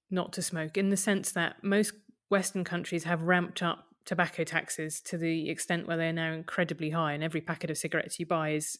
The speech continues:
a huge percentage of that is actually going in tax revenue rather than the cost of manufacturing, which is essentially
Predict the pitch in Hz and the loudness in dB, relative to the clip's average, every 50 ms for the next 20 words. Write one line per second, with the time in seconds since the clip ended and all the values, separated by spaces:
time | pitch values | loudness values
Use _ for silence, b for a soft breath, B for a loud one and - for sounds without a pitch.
0 | _ - - 185 - - - 196 185 170 - - 160 - 160 151 - 156 - - | _ -6 -6 -6 -4 0 2 2 2 2 0 -4 -4 -4 -2 -4 -4 -6 -8 -8
1 | 147 - 156 - 151 156 160 - - - 165 156 156 147 147 147 - - 180 - | -4 -4 -2 -2 -2 -2 -2 -4 -4 -6 -4 -4 -4 -4 -4 -6 -2 -2 -4 -2
2 | - - 160 147 147 147 147 147 151 147 147 147 147 143 151 - - 160 - - | -2 -6 -6 -4 -4 -4 -4 -2 -2 -2 -2 -4 -6 -8 -10 -6 -6 -4 -4 -4
3 | 156 143 151 147 151 143 - 180 165 - - - 143 139 - - B B B B | -6 -6 -6 -6 -6 -6 -4 -4 -4 -4 -6 -12 -12 -14 -18 -18 B B B B
4 | B B B B B - - - - 220 196 214 202 - 240 226 220 - - - | B B B B B 2 2 4 4 4 4 4 4 6 6 6 4 4 0 2
5 | 175 160 160 170 B | 2 2 2 0 B